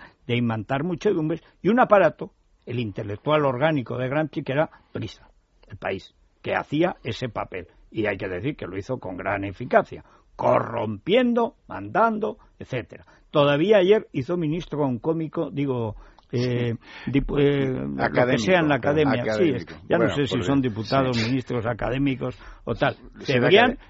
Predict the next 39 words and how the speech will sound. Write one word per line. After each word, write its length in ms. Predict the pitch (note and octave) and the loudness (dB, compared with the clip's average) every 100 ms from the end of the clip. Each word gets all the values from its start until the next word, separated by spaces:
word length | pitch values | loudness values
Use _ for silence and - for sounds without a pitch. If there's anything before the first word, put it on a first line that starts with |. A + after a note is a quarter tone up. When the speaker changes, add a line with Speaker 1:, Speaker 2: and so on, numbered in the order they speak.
| - | 0
Speaker 2:
la 100 | - | 0
Speaker 1:
hizo 120 | A#2+ | 6
Speaker 2:
figura 260 | F#3+ F3+ E3+ | 8 8 8
del 100 | D#3 | 8
Speaker 1:
académico 280 | D3+ D3+ D3 | 8 8 6
Speaker 2:
académico 580 | D#3 E3+ F#3 - F3 | 4 4 2 4 6
Speaker 1:
a 80 | D3 | 6
un 200 | E3 D#3 C#3+ | 6 4 2
actor, 400 | - - G#3+ - _ _ _ | 2 2 2 -2 _ _ _
lo 40 | - | -4
Speaker 2:
Eso. 60 | |
Speaker 1:
cual 160 | A#2+ D#3 | -2 0
me 100 | F#3 | 0
parece 380 | C#3+ C#3 D3+ D#3 | 0 0 0 -2
muy 180 | C#3+ B2+ | -2 0
bien, 320 | D#3 B3 C4 _ - | 0 -2 -8 _ -8
es 180 | C3 | -4
muy 400 | C3+ C#3+ D#3 C#3+ | 0 0 2 0
adecuado 600 | C#3 B2+ A2+ C#3 C#3+ F#3+ C4 | 0 -2 -4 0 0 0 0
para 340 | C3+ B2+ C3+ | 2 2 2
ese 360 | C3+ D3+ E3 E3 | 0 0 0 0
tinglado, 520 | D3+ F3 F3+ F#3+ F#3+ - - | 0 2 6 6 4 -4 -4
donde 420 | A#2 G#3 G#3 A2 - - _ | 8 8 8 -2 -8 -20 _
el, 340 | C3 B2 A#2 - | -2 -2 -4 -4
el 200 | B2 A#2 | -4 -2
director 500 | B2+ G#2 - A#3+ G#3+ | -2 -6 0 0 2
de 80 | C#3+ | 2
la 80 | |
academia 500 | F3+ E3+ D#3 C3+ E3 - - _ - | 2 2 2 0 -2 -8 -20 _ 0
dice 460 | F3 G3 F3 G3+ - _ | 2 4 0 0 -6 _
que 100 | D#3 | 2
el 60 | C#3 | 4
español 380 | - B2+ F3 | 4 4 4
no 120 | A#3 A#3+ | 4 2
corre 280 | A#3 G#3+ | 2 2
ningún 240 | F3 D3+ D#3 | 2 2 2
peligro 380 | C#3 C#3+ D#3+ C#3 | 2 2 2 2
en 60 | |
Cataluña. 640 | A#2 G2+ G#2 A#2+ G#3 - | 0 -2 -2 -2 -4 -6